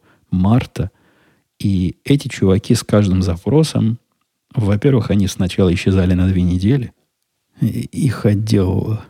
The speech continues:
э, архитекторов и всяких прочих важных людей клал наше дело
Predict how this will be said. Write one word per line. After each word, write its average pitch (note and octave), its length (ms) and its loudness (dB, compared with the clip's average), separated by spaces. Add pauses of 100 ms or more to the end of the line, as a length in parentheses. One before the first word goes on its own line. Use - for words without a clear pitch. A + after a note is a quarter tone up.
(200)
э, A2+ 160 -4 (100)
архитекторов G2+ 880 -4 (460)
и F2 540 0
всяких - 440 -6
прочих - 380 -6
важных G2 380 0
людей F#2+ 440 -2 (840)
клал G2 380 2
наше G2 340 0
дело F#2+ 360 -2